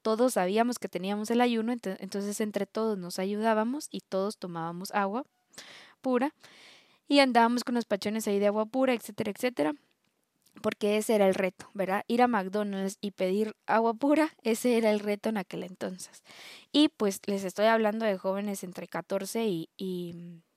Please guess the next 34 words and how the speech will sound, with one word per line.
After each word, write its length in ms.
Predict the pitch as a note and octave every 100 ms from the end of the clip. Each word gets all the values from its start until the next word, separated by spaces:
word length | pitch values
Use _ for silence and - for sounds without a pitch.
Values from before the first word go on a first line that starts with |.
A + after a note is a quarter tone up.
| -
tal 160 | E3+
vez 300 | F3 F3 - _
diecisiete 600 | - F#3+ F3 - E3+ -
años. 340 | F#3 A3 F3 - - - - -
Y 160 | C4
era 100 | C4
muy 200 | C4+ C#4+
bonito 420 | C4+ C#4 C4+ B3+
porque 260 | A#3+ A#3+ A#3+
entonces 460 | A3+ A#3 A3 A3+ A3+
en 140 | A3
comunidad 540 | G#3 A3+ A3+ A#3 A3+ G#3+
nosotros 420 | A3+ G3+ F#3 G#3
nos 180 | G#3 G#3
ayudábamos 720 | G#3 G#3+ G#3 F#3 G3 A3 -
a 80 | G#3
que 400 | - - A3 - - _ _ -
el 200 | G#3 G3+
ayuno 440 | F#3 F#3+ F#3+ A3+
fuera 480 | - F3+ E3+ F3 G3 A3+ _ _ _
comunitario. 760 | - G3 F3+ F3 F3 - C#4 A3 - - - - -
Y 160 | A3
al 140 | G#3+ A3+
final 420 | C4+ A#3+ G#3 A#3
les 320 | - A#3 G#3+ -
juro 300 | A#3+ A#3 B3+
que 180 | C4 -
daban 640 | G3+ G3 G3+ A#3 A#3+ A#3 - _ -
frutos 460 | - A3+ A3 B3+ -
increíbles, 680 | A#3 A3+ F#3+ F#3 G#3 C4+ -
o 40 | -
sea, 140 | G3+
al 80 | G3+
retiro 440 | F#3+ - G3 G#3+